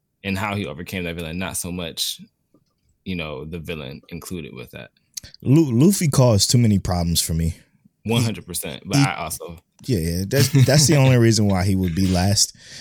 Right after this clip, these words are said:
Speaker 2: He just caused way more problems than it was even necessary.
Speaker 1: Necessary.
Speaker 2: Yeah, like, it just
Speaker 1: He
Speaker 2: it
Speaker 1: walks into, into trouble.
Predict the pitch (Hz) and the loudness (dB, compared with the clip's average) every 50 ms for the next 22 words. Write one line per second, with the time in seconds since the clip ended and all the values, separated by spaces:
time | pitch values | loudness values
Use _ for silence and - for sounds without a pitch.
0 | - - 143 147 147 156 135 - - - - 101 107 107 104 - - 101 92 98 | -4 0 2 2 4 2 0 2 0 0 0 0 0 0 0 0 0 0 0 0
1 | 98 98 98 98 98 101 98 - - 95 92 95 104 104 101 104 92 92 95 92 | 2 2 2 2 2 0 -2 -4 -4 -4 -4 -4 -4 -2 -2 -2 -2 0 0 2
2 | 90 90 82 82 90 87 95 95 87 90 92 85 82 80 78 80 87 _ _ _ | 2 0 0 0 -2 0 0 0 2 2 2 2 2 2 0 -2 -4 _ _ _
3 | _ _ _ _ _ _ _ _ - 67 80 87 90 - 95 90 - 101 95 92 | _ _ _ _ _ _ _ _ -8 -4 -2 0 2 2 2 2 2 2 2 2
4 | 92 95 76 76 78 - - - 98 101 87 80 85 87 92 92 87 95 90 - | 2 0 0 -2 -8 -12 -6 -2 0 0 0 0 -2 -2 -2 -2 0 2 2 2
5 | - - 120 135 127 120 131 135 131 120 - 135 127 - - 131 120 117 117 110 | 2 2 2 0 0 0 0 -2 -4 -4 -4 -6 -6 -4 -2 -2 -2 -2 -2 -4
6 | - 117 120 - 120 98 - 120 120 110 85 76 82 | -6 -8 -8 -8 -8 -8 -8 -8 -8 -10 -10 -12 -14